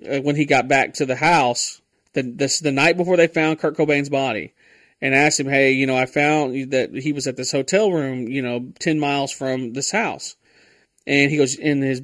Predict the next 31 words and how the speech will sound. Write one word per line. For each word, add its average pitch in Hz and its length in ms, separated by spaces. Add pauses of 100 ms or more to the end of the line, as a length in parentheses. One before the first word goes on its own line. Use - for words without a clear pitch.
(140)
and 135 220
Kurt 170 180
Cobain's 139 360
buddy, 156 260
Callie, 160 400
goes, 127 260
"You 139 140
know, 131 140
yeah, 131 600
we, 139 140
we 147 240
weren't, 160 400 (580)
we, 165 140
we've 160 320
been 156 200
known 147 240
to 131 100
do 131 200
that. 104 300
We've 127 180
always 135 380
been 135 220
known 131 300
to 123 100
stay 123 300
at, 80 80
like, 110 200
kind 120 200
of 107 180
terrible 120 340
hotels, 120 680